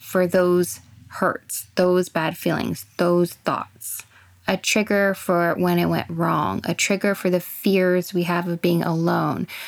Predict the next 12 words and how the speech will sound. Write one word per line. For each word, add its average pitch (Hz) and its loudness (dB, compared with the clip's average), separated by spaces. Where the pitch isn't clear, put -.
a 190 0
trigger 190 0
for 190 -2
feelings 185 0
of 175 -2
inadequacy, 175 -2
a 190 -2
trigger 175 0
for 170 0
feelings 185 2
of 165 -2
rejection. 165 -2